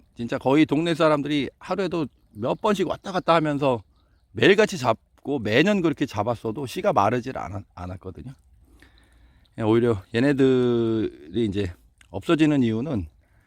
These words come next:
이제 서식지 파괴, 이제 자꾸들 이제 아파트나 뭐 이런 개간, 개간을 한다고 해서 이제 나무들 다 없애고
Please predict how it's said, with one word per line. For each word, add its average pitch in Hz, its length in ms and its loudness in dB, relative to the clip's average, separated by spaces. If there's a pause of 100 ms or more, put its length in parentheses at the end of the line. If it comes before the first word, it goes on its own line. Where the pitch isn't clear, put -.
(520)
이제 90 280 -6
서식지 190 440 -2
파괴, 127 400 -2 (300)
이제 107 120 -14
자꾸들 135 1300 -6 (880)
이제 113 480 0
아파트나 156 640 -2
뭐 123 180 0
이런 107 180 -2
개간, 120 560 2
개간을 131 420 -2
한다고 123 360 -2
해서 104 220 -6
이제 92 280 -8 (120)
나무들 110 460 -4
다 101 340 -6 (440)
없애고 98 680 -2